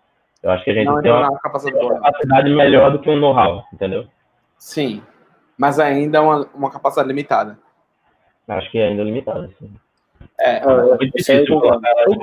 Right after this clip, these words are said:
Speaker 2: o, o problema é que eu acho que a gente tem, é,
Speaker 1: É extraordinário.
Speaker 2: eu, eu acho que a gente tem exatamente isso que tu tá falando,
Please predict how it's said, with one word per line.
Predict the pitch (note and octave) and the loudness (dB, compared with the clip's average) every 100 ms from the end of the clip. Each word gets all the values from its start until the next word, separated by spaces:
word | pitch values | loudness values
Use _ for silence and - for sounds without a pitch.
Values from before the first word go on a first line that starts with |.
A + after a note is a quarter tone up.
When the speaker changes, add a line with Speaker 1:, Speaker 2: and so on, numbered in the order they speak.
| A#3+ | -2
Speaker 2:
o, | |
o | A#3+ | 0
problema | C4 A3 A#3 | 0 0 -2
é | B3 | -2
que | C4 | 0
eu | |
acho | G#3 G#3 - | 2 0 -2
que | G#3+ | -2
a | G#3 | -2
gente | G3 G3 G#3+ | -2 -8 -10
tem, | - F#3 E3+ E3 E3 D#3+ D#3 C#3+ C3+ B2 - | -6 -4 -2 -4 -4 -6 -6 -6 -8 -10 -12
é, | - C3 B2 | -6 -2 -2
Speaker 1:
É | B2 A#2+ A#2 | -2 -4 -4
extraordinário. | A#2+ C3+ C#3 - - - F#2+ - _ _ | -4 -4 -6 -8 -10 -12 -18 -20 _ _
Speaker 2:
eu, | D3 D#3 D#3 | 0 0 4
eu | E3 | 2
acho | F3 | 2
que | G3+ | -2
a | |
gente | G3 | -4
tem | F#3+ | -4
exatamente | F3+ F#3 A3+ G#3 G#3 | -4 -4 -6 -8 -8
isso | F#3+ F3 F#3 | -12 -14 -18
que | _ | _
tu | |
tá | - | -6
falando, | E3+ E3 D#3 D#3+ G#3 C4 - | -2 0 0 0 0 -4 -8